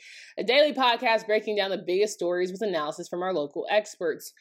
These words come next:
Start your day with all the news you need in under twenty minutes. Subscribe to Locked On Today wherever you get podcasts. The Tar Heels are returning. Talking about the fellas now. <laughs> They're returning to action on tomorrow night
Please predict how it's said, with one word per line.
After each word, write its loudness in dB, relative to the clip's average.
Start 0
your -4
day 2
with 2
all 2
the 2
news -2
you -8
need -2
in -2
under -4
twenty -4
minutes. -6
Subscribe -4
to -2
Locked -2
On -4
Today -2
wherever -2
you -4
get -4
podcasts. -8
The -2
Tar 6
Heels 6
are 2
returning. 0
Talking 0
about 4
the -6
fellas 2
now. 0
<laughs> 4
They're 2
returning 2
to 2
action 0
on -2
tomorrow 0
night 0